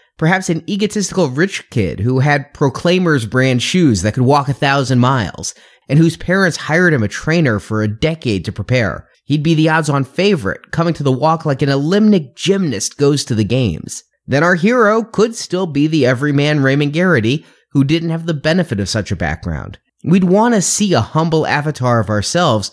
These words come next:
overcome the rich, snooty favorite. But in King's story, that doesn't happen. None of the contestants really trained. They all just came in with the naivete and the feeling of immortality that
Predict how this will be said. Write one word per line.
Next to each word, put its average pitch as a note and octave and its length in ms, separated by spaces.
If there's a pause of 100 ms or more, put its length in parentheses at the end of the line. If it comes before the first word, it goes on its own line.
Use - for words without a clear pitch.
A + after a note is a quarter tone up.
overcome E3+ 520
the A2 100
rich, A#2+ 420
snooty C#3+ 360
favorite. D#3+ 600 (380)
But - 100
in A#3+ 80
King's D#4 260
story, C4 300
that G3+ 160
doesn't F#3+ 220
happen. D#3+ 520 (160)
None G#3 200
of B3+ 100
the G#3+ 60
contestants A2 580
really G2+ 200
trained. B2+ 460 (280)
They D#3 80
all F3 140
just F#3 260
came D3+ 260
in D3+ 180
with D#3+ 120
the C3+ 100
naivete B2+ 760
and B2+ 140
the G2 60
feeling C#3+ 440
of B2 80
immortality C3 760
that B2 300